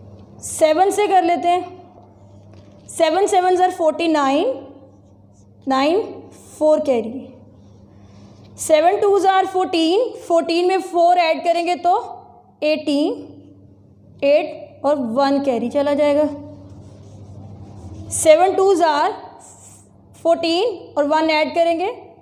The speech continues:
फ़िफ़्टीन, तो ये एग्जैक्ट डिवाइड हो गया हमारे पास, सेवन लगाने से वन, फ़ाइव, एट, नाइन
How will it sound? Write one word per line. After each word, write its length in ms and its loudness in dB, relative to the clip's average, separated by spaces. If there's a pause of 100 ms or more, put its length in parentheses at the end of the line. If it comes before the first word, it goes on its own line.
(120)
फ़िफ़्टीन, 960 -4
तो 80 -4
ये 140 0
एग्जैक्ट 600 0
डिवाइड 400 0
हो 140 2
गया 160 0
हमारे 240 0
पास, 360 -4 (1080)
सेवन 420 -2
लगाने 460 2
से 200 -2 (480)
वन, 280 0 (1400)
फ़ाइव, 440 2 (840)
एट, 840 -2
नाइन 380 2